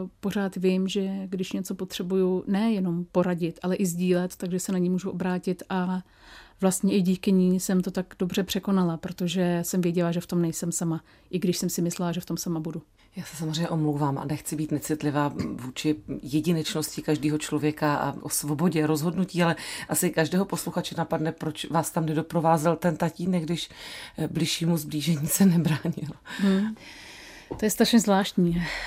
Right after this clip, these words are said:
Speaker 1: Eh, tatínek měl jednoho syna, ten už teda bohužel zemřel a
Speaker 2: Hmm.
Speaker 1: on byl hodně těžce postižený, měl Retův syndrom.
Speaker 2: Hmm.
Speaker 1: A já si myslím, že u něj to bylo o tom, že dostal strach,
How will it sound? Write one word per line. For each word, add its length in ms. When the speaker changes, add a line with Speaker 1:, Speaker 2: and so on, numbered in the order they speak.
Speaker 1:
Eh, 300
tatínek 520
měl 600
jednoho 340
syna, 360
ten 160
už 120
teda 160
bohužel 340
zemřel 580
a 120
Speaker 2:
Hmm. 120
Speaker 1:
on 160
byl 180
hodně 260
těžce 720
postižený, 640
měl 260
Retův 280
syndrom. 460
Speaker 2:
Hmm. 120
Speaker 1:
A 420
já 140
si 120
myslím, 200
že 140
u 120
něj 200
to 100
bylo 180
o 60
tom, 240
že 120
dostal 440
strach, 420